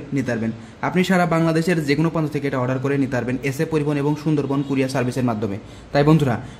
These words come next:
যদি ভিডিওটি ভালো লাগে, hit the like button, hit the subscribe button। কারণ বন্ধুরা, আপনার একটা like, আপনার একটা subscribe আমাদের এক-, একটি review তৈরি করতে অনেক উৎস,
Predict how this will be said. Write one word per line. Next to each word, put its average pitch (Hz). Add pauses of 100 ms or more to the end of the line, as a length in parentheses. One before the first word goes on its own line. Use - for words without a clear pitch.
(120)
যদি 160
ভিডিওটি 156
ভালো 147
লাগে, 143 (280)
hit 156
the 156
like 156
button, 143 (220)
hit 135
the 139
subscribe 127
button। 120 (260)
কারণ 156
বন্ধুরা, 156
আপনার 151
একটা 151
like, 143
আপনার 143
একটা 135
subscribe 147 (260)
আমাদের 143
এক-, -
একটি 135
review 135
তৈরি 160
করতে 139 (260)
অনেক 156
উৎস, 151